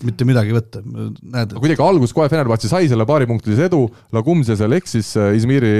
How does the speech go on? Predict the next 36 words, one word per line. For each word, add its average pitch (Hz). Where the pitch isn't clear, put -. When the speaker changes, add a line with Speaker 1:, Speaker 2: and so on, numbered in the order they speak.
Speaker 2:
äh, 95
rünnakuliider 107
mitmel 107
korral. 110
Robil 147
jäi 113
esimene 110
tõ-, 139
tõste 131
sõna 113
otseses 120
mõttes 123
paar 117
meetrit, 107
äh, 101
madalaks 107
ja 107
lühikeseks 117
ja, 98
ja 101
kogu, 110
kogu 123
see 139
ebakindlus 101
nagu 98
sealt 113
alguse 95
sai 107
ja 87
ega 95
see 90
tegelikult 90
ju 82
ei 98
muutunudki 104
lõpuks. -